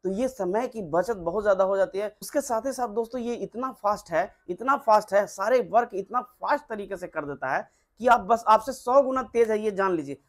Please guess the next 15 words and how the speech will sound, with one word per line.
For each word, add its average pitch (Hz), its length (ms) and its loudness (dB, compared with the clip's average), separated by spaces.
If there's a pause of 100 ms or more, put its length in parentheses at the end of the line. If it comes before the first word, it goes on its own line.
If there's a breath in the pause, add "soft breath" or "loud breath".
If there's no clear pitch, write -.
(120)
आप 208 220 4
जितना 233 300 -6
इनपुट 240 300 -6
दीजिएगा 226 480 2 (180)
वो 214 120 -2
करके 233 320 4
तुरंत 226 340 -2
आपको 208 260 0
दे 180 220 2
देगा। 151 220 0
तो - 440 -18
जरा 226 260 0
सा 220 180 -4
भी 220 160 -6
आपको 208 360 -4